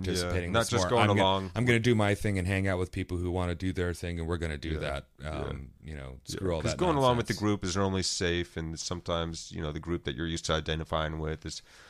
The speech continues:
Speaker 2: reliable enough that you'll just kinda go along. But when you start finding out your group is going along with some
Speaker 1: Yeah.
Speaker 2: really, really dark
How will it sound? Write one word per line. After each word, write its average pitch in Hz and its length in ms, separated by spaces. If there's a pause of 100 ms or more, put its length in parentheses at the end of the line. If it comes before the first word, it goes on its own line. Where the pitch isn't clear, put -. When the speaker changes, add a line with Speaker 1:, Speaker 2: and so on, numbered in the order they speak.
(140)
Speaker 2:
reliable 87 640
enough 78 460
that - 100
you'll 71 80
just 73 160
kinda 80 160
go 73 160
along. 73 280
But 73 120 (240)
when 82 140
you 85 40
start - 280
finding 90 200
out 85 140
your 82 120
group 85 220
is - 120
going 82 180
along 78 220
with 78 80
some 73 240 (120)
Speaker 1:
Yeah. 85 100
Speaker 2:
really, 82 240
really 82 260
dark 82 360